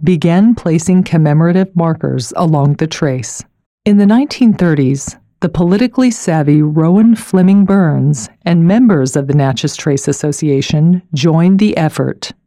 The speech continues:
As Burns recalls, she used meatloaf and moonshine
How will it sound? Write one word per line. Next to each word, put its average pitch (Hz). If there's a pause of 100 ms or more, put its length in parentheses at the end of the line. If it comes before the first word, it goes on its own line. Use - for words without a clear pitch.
(280)
As 170
Burns 240
recalls, 160 (240)
she -
used 160 (200)
meatloaf 202
and 208
moonshine 143